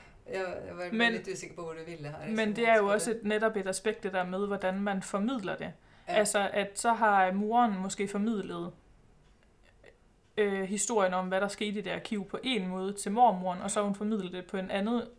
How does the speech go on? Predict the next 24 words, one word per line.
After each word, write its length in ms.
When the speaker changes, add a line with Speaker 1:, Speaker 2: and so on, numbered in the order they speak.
Speaker 2:
på 80
en 140
anden 220
måde 280
til 320
sin 260
mand, 180
Speaker 1:
Ja. 120
Speaker 2:
og, 460
øh, 160
aldrig 280
har 80
formidlet 520
det 120
til 160
sin 160
datter. 360
Speaker 1:
Nej. 100
Speaker 2:
Øh, 60
så 140
det 140
bliver 280
jo 80
forskellige 640